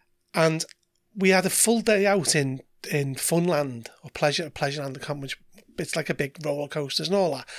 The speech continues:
We went out for a few drinks and we got back and we, we went to bed. And I was woken up by someone shouting directly into my ear.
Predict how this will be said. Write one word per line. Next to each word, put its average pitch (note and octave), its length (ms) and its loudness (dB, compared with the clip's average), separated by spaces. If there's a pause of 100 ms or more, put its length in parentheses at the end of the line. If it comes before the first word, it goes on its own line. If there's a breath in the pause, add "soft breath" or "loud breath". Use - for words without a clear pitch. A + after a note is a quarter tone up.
(460 loud breath)
We E3+ 80 2
went F#3+ 120 10
out G3+ 100 6
for F#3+ 100 0
a E3+ 40 0
few E3 200 0
drinks C3+ 260 -4
and D3+ 100 -6
we D3+ 40 -6
got D#3+ 180 -4
back - 220 -12
and C3 80 -10
we, C3+ 200 -10
we D3+ 120 -8
went C3 180 -10
to - 80 -12
bed. B3+ 280 0 (920 loud breath)
And F3+ 100 2
I F3 40 4
was F3 180 2
woken F#3+ 400 2
up G#3+ 100 0
by B3 120 0
someone E3 340 4
shouting G#3 680 2
directly E3 600 0
into E3+ 220 0
my C#3 80 -4
ear. E3 320 -2